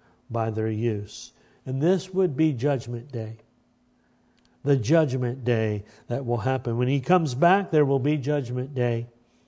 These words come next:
We talk about the Judgment Day for the truly saved, and just to rehearse that, Second Corinthians verse,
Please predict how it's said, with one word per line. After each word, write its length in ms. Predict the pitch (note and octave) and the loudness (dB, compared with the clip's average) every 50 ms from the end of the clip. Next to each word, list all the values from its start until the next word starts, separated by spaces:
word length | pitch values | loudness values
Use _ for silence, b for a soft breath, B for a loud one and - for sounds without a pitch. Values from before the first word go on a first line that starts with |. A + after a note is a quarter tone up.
| _ _ B B B B B B | _ _ B B B B B B
We 100 | - C#3+ | 0 2
talk 300 | - - E3+ E3 D3+ E3 | 6 6 6 6 6 6
about 260 | D#3+ D3+ D#3 D3+ B2 | 6 6 6 6 6
the 100 | C3+ C#3 | 4 2
Judgment 500 | B2 A#2+ D3+ D#3 C#3 - C3 D3 D3+ C#3+ | 6 6 6 6 6 4 2 0 0 2
Day 400 | C3+ C#3 C#3 C#3 C#3 C#3 C3 C3+ B B B B B B B | 4 4 6 6 6 4 2 0 B B B B B B B
for 500 | - C#3+ C#3+ C#3 C#3 C3+ C3 C3 B2 B B B B | 6 8 8 10 8 8 6 2 0 B B B B
the 120 | - B2+ | -2 -2
truly 460 | - - - D#3+ D#3 D3 C3+ C3+ B2 | -2 2 4 6 6 6 6 4 2
saved, 680 | A#2+ - - F3 D#3+ D3 C3 B2 A#2+ A#2+ A#2+ B2 - B B B B B B B | 2 0 2 4 4 4 6 4 4 2 0 -4 -8 B B B B B B B
and 460 | C3+ C3 C3 B2+ B2 A#2+ A#2+ A#2+ A#2 b b b b | 0 2 2 2 2 0 -2 -6 -8 b b b b
just 300 | - D3+ C#3+ - - - | 2 2 2 2 0 0
to 60 | C#3+ | 2
rehearse 600 | C3 C3+ C3 A#2 - - D#3+ D3+ C#3 A#2 - - | 4 4 4 2 4 4 4 4 4 2 -2 -4
that, 440 | - C#3+ C3+ B2 A#2+ A#2+ D3 - b b b b b b b b | -2 0 0 2 0 -2 -4 -8 b b b b b b b b
Second 480 | - - E3 D#3+ - - D3+ C3 A#2 | -4 0 0 0 2 0 -2 -2 -2
Corinthians 640 | - - C3+ C3 C#3 C#3+ C3 B2+ C#3+ C3 B2 A#2+ A2 | -4 -2 0 2 2 0 0 -2 -2 -2 -2 -2 -2
verse, 440 | F#2 B2+ C3 C3 A#2+ - - - - | -2 -2 0 0 -2 -4 -6 -12 -16